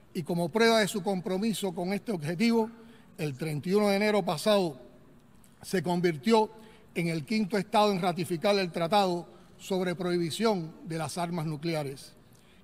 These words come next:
En esta institución, que nació de la voluntad de superar la destrucción dejada por una guerra terrible, con el diálogo entre las naciones, no es posible callar el peligro que se cierne sobre todos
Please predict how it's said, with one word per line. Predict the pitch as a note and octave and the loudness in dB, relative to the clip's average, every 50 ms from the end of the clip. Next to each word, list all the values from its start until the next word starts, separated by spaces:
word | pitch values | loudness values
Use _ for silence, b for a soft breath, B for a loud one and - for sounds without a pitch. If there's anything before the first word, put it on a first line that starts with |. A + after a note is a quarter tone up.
| b - | b -6
En | G3 F3 F3+ | 0 2 4
esta | - A#3 - - | 4 4 4 2
institución, | A#3 G3+ D#3 A3 G3 D3+ E3+ E3+ C3+ - G#3+ A3 G#3 E3 C#3+ C#3+ - B B B B B B B B | 2 2 2 0 0 0 -2 -2 0 2 2 2 2 0 -4 -6 -10 B B B B B B B B
que | - F#3+ E3+ | -6 -4 -4
nació | E3+ E3+ D3+ - G#3 A#3 A#3 | -2 -4 -4 0 2 4 4
de | A#3 A3+ | 6 6
la | G#3+ | 6
voluntad | G#3 G#3 G#3 G3 G3 F#3+ F#3+ F3 - A3 A3+ G#3+ | 6 6 6 4 2 0 -2 0 2 2 2 2
de | A#3+ G3+ | 0 -2
superar | F3 - F#3 E3 F#3+ G3+ G#3 A3 | -2 -2 -2 -2 0 0 2 2
la | G#3+ G3+ G3 | 4 2 2
destrucción | F#3 E3 - - G3 F3 D3+ - A3 A3 G#3 | 2 -2 -2 -4 -4 -4 -4 -2 -2 -2 0
dejada | G3+ F#3+ F3 G3+ G#3 G#3 G3+ F#3 | 0 2 2 4 4 4 2 2
por | D3+ F3+ F3+ | 0 -2 -2
una | G#3 G#3 G3 | 0 0 0
guerra | F#3+ G#3 G#3+ F3+ F#3+ F3+ | 0 0 0 0 -2 -4
terrible, | E3+ F3+ E3 E3 A3 G#3+ G3+ E3+ D3+ C3+ - b b b b b b b b b b b | -2 -2 -2 0 0 0 0 -2 -4 -6 -8 b b b b b b b b b b b
con | - F#3 F#3+ F#3 | -2 -2 0 0
el | F#3 F3 E3 | 0 -2 0
diálogo | E3 G#3 A3+ A#3 A3 G#3 G3+ F#3+ F#3 | 2 2 4 4 4 4 2 2 0
entre | F3 D3 - E3+ | -2 -4 -4 -2
las | F3 D#3 B2+ F#3+ | -2 -2 -4 -4
naciones, | F3 E3+ D3 - G#3 A3+ A#3+ A#3+ B3 A#3 - - - B B B B B B B B B - | -6 -6 -4 -2 0 2 2 2 0 -2 -4 -10 -16 B B B B B B B B B -4
no | - E3 G3+ A#3 | 0 4 6 6
es | A#3 | 6
posible | A3+ - A#3 G3 D#3 - A#3+ A#3+ A3+ G#3 G3 F3+ | 4 4 0 0 0 2 2 2 2 2 2 4
callar | G3+ G3+ G#3+ A3 G#3+ | 4 4 6 6 4
el | G3+ F#3+ D#3+ | 4 2 0
peligro | - F#3 F#3 A3 A#3 G#3+ G3 F3+ F3 | 0 0 2 2 2 2 2 0 0
que | D#3+ D#3+ | -2 -4
se | - E3+ D3 | -4 -4 -4
cierne | - G3 G3+ G#3 G3+ G#3+ F#3 | -2 0 0 0 2 0 -2
sobre | - - F3+ E3+ E3 E3+ | -2 -2 -2 -2 -2 0
todos | E3+ A#3 A3 G#3+ G#3 G3+ G3+ - | 4 4 6 6 4 2 0 -6